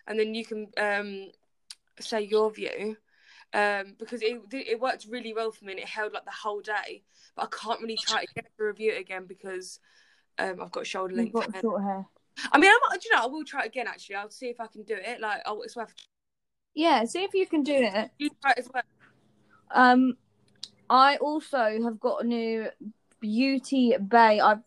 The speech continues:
Speaker 2: I basically ordered the skincare by Beauty Bay, which is literally
Speaker 1: Oh.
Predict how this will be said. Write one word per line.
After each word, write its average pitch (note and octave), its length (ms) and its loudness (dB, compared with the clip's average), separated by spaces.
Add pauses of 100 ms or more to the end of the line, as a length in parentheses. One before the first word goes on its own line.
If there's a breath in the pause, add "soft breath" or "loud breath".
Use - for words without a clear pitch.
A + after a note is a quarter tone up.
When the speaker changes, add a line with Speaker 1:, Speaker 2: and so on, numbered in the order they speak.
Speaker 2:
I G3 120 6
basically A#3 380 0
ordered G#3+ 400 2
the G3+ 60 -8
skincare A3+ 580 2
by G#3+ 200 4
Beauty G#3+ 300 -4
Bay, G#3 440 4
which G#3+ 340 -4
is A3+ 140 0
literally G3 560 -2 (400)
Speaker 1:
Oh. B3 220 -14